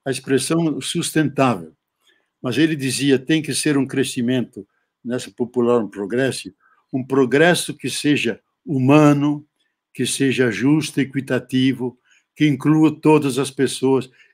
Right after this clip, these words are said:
e dá um aceno, dá um aceno, mas é só um aceno, porque não havia consciência, eh, daquela época ainda, de respeito à natureza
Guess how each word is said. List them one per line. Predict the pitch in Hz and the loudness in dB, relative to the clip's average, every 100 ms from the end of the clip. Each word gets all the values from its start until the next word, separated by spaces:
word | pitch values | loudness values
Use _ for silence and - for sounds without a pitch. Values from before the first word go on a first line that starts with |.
| - | -2
e | 185 | -2
dá | 135 190 220 | 2 4 4
um | 220 | 2
aceno, | 220 - 170 196 196 131 101 95 | 0 0 4 6 4 -2 -4 -6
dá | 160 | -6
um | 190 | -4
aceno, | 185 - 165 190 131 98 _ _ _ _ | -6 -4 -2 -2 -4 -8 _ _ _ _
mas | 135 135 | -4 -2
é | |
só | 143 190 196 | -2 -2 -2
um | |
aceno, | 185 - 175 170 - | -2 0 0 0 -4
porque | 127 139 | -6 -4
não | 139 | -2
havia | 123 170 190 | -2 0 0
consciência, | 190 139 - 139 135 131 123 98 _ _ _ - | 2 -4 -2 0 0 -2 -6 -6 _ _ _ -14
eh, | 123 117 113 | -8 -6 -6
daquela | 113 110 113 107 127 117 | -8 -10 -12 -4 -2 0
época | 120 117 _ 110 | 0 -2 _ -8
ainda, | 104 98 87 _ _ _ _ | -6 -8 -10 _ _ _ _
de | 131 | -4
respeito | 143 156 - - 196 208 196 | 0 0 0 6 6 6 0
à | |
natureza | 202 202 196 165 190 - 101 | -2 -2 0 6 6 4 -6